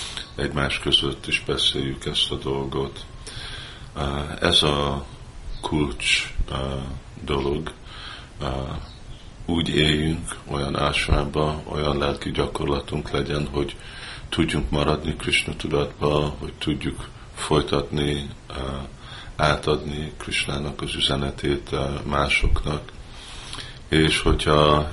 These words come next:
ezt sikeresen csináljuk, ö, ezt az egy évet, életet. Srila Prabhupád hangsúlyozta ezt, hogy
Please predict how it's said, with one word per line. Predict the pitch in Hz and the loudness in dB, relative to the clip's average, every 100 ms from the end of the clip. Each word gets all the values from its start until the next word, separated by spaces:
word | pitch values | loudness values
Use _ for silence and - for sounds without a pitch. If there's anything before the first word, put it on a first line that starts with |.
| - | -2
ezt | 80 | 2
sikeresen | - - - 76 - - 73 | 4 4 4 4 4 2 2
csináljuk, | - 85 82 73 76 - - - - | 0 0 2 2 0 -2 -8 -12 -10
ö, | - 69 69 - | -6 -6 -4 0
ezt | - - | 2 4
az | 67 | 6
egy | 73 71 73 | 4 4 4
évet, | 69 - - - - - - - - | 4 2 -2 -8 -10 -10 -16 -18 -4
életet. | - 73 69 - 71 - - | 2 4 4 0 -6 -6 -8
Srila | - - - | -4 -4 -4
Prabhupád | - - - - - - - - - - - | -4 -4 -2 -2 -2 -4 -10 -14 -14 -16 -12
hangsúlyozta | - 67 - - - - - - | -4 -2 0 -2 0 4 2 2
ezt, | - - - | -2 -2 -4
hogy | - - | -4 -4